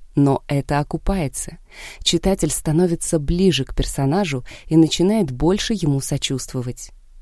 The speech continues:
Изредка допустимо только сказать читателю, что чувствует герой, когда вам нужно сообщить информацию быстро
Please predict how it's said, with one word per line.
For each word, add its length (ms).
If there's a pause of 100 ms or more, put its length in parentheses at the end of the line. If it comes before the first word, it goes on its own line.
(440)
Изредка 540
допустимо 680
только 320
сказать 500
читателю, 640
что 220
чувствует 500
герой, 460 (340)
когда 300
вам 180
нужно 300
сообщить 580
информацию 720
быстро 480